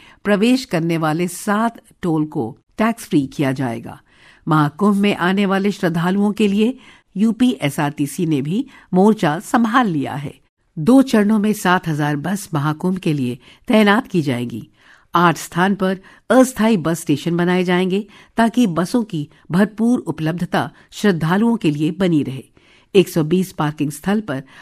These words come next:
आर्टिफिशियल इंटेलिजेंस से युक्त वीडियो विश्लेषण की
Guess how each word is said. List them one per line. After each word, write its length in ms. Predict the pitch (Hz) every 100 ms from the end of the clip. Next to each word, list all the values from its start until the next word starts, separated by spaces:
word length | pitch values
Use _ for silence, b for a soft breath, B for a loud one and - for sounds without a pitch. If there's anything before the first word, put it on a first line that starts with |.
| B -
आर्टिफिशियल 600 | 226 247 254 220 247 233
इंटेलिजेंस 640 | 165 156 143 160 208 208
से 120 | 151
युक्त 420 | 139 180 - 202 B B B
वीडियो 360 | 170 240 233 247
विश्लेषण 560 | 202 - 156 143 156
की 220 | 143 120